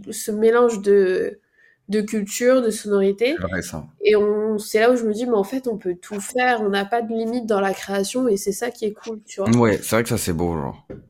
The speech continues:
Speaker 1: Ouais.
Speaker 2: Après, moi, j'ai dit Nilo parce que, parce que je sais que moi, le truc où moi, j'ai un peu le plus, le plus de mal, en soi, c'est un peu les scènes. J'en ai jamais fait et tout. Et du coup, tu sais, quand il disait qu'il faut tout le temps faire, et, enfin, il a vraiment, genre, euh,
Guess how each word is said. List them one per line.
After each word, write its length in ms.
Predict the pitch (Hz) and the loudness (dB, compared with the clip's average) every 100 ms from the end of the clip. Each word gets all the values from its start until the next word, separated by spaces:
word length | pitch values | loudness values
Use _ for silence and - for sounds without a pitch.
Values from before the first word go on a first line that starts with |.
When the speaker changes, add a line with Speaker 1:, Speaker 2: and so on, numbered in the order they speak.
| _ _ _ _ _ | _ _ _ _ _
Speaker 1:
Ouais. 80 | 214 | 2
Speaker 2:
Après, 240 | 113 - | 4 8
moi, 140 | 165 139 - | 8 6 6
j'ai 140 | 113 | 2
dit 140 | 104 120 | 4 6
Nilo 280 | 117 120 131 | 6 4 0
parce 180 | 104 - | -6 -2
que, 280 | 117 117 - | 0 0 -2
parce 160 | 98 98 | -4 -4
que 60 | |
je 40 | 92 | -4
sais 140 | 117 | -4
que 60 | 113 | -2
moi, 80 | |
le 100 | 95 | -2
truc 260 | 80 - - | -4 -6 -4
où 40 | 95 | -2
moi, 120 | 90 | -2
j'ai 80 | 90 | -2
un 80 | 80 | -6
peu 100 | 85 | -8
le 60 | |
plus, 180 | 71 - | -10 -8
le 100 | 85 | -8
plus 320 | - - 104 90 | -6 -6 -6 -4
de 60 | |
mal, 220 | 85 85 87 | -4 -4 -6
en 60 | 71 | -6
soi, 120 | 90 | -8
c'est 140 | - | -6
un 60 | 78 | -8
peu 120 | 80 | -6
les 100 | 76 | -8
scènes. 280 | - 80 90 - _ _ _ | -6 -8 -8 -14 _ _ _
J'en 160 | 78 85 | -6 -2
ai 80 | 80 | -2
jamais 220 | 87 80 | -2 -2
fait 140 | - 78 | -4 -6
et 60 | |
tout. 240 | 78 98 104 | -6 -8 -8
Et 60 | 85 | -8
du 120 | 76 | -8
coup, 120 | 78 104 | -8 -2
tu 100 | 113 | 0
sais, 60 | |
quand 80 | 107 | 2
il 160 | 87 78 | 0 -2
disait 420 | 82 82 104 101 _ - _ _ | -6 -4 -4 -4 _ -20 _ _
qu'il 140 | - - | -14 -8
faut 80 | 90 | -8
tout 100 | - | -6
le 60 | 85 | -2
temps 160 | 98 | 0
faire, 300 | 87 101 95 | 0 0 0
et, 140 | 90 78 | 0 -2
enfin, 220 | 78 82 | -2 -2
il 100 | 78 | -2
a 40 | |
vraiment, 320 | 73 82 98 107 | 0 2 2 2
genre, 240 | 85 76 | 0 -2
euh, 140 | 65 | -6